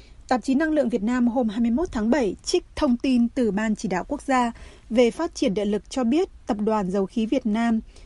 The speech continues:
và Tập đoàn Điện lực Việt Nam đang phối hợp với ExxonMobil khẩn trương hoàn thành đàm phán và thống nhất các hợp đồng, thỏa thuận mua bán khí điện, trong đó mục tiêu hoàn thành đàm phán các hợp đồng bán khí vào cuối năm nay.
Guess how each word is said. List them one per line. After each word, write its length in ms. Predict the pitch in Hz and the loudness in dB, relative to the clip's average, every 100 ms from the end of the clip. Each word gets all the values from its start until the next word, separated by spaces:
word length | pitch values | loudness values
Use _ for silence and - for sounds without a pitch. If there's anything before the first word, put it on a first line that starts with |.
| - | -8
và 180 | 208 233 | -2 0
Tập 180 | 240 214 | -2 -4
đoàn 280 | 226 214 202 | -2 -2 0
Điện 200 | 220 220 | 0 0
lực 120 | 190 | -2
Việt 160 | 208 214 | -2 -2
Nam 340 | 214 233 226 | -2 0 0
đang 220 | 220 226 208 | 0 -2 -2
phối 200 | 202 214 | -2 0
hợp 220 | 262 - | -2 -2
với 140 | 196 | -4
ExxonMobil 800 | 269 320 - 208 208 220 220 208 185 - - - | -2 -4 -2 0 0 0 0 -2 -4 -14 -20 -2
khẩn 280 | 320 226 | 2 2
trương 280 | - 311 269 | 0 0 2
hoàn 220 | 247 226 | 2 0
thành 280 | 196 233 208 | -2 -4 -2
đàm 200 | 202 196 | -2 -4
phán 340 | - 208 208 262 | -2 -2 -2 0
và 180 | 262 | -2
thống 260 | 220 226 220 | -2 -2 0
nhất 160 | 339 - | 0 -2
các 160 | 403 | -4
hợp 120 | 302 202 | -2 0
đồng, 340 | 226 214 180 - | 2 0 -2 -4
thỏa 160 | 226 | -6
thuận 360 | 185 226 - 208 | -4 -4 -2 0
mua 120 | 233 | 0
bán 200 | 220 208 | 0 -4
khí 360 | - 220 208 311 | -4 -2 -2 0
điện, 240 | 311 269 254 - - - | 2 2 0 -18 -20 -10
trong 200 | - 311 | -2 2
đó 200 | 247 220 | 2 0
mục 220 | 285 285 | 0 -2
tiêu 180 | - 262 | 0 0
hoàn 280 | 233 226 196 | 2 0 -2
thành 300 | 214 220 202 | -2 -2 0
đàm 180 | 202 190 | 0 -2
phán 320 | - 190 202 | -2 -2 0
các 200 | 349 349 | -2 -2
hợp 160 | 247 - | -4 -2
đồng 260 | 208 190 | 0 0
bán 200 | 196 196 | 0 -2
khí 360 | - - 214 262 | -4 -2 0 0
vào 260 | 302 226 | 0 -2
cuối 220 | 180 208 208 | 0 -2 2
năm 180 | 240 | 2
nay. 280 | 240 247 226 | 2 2 0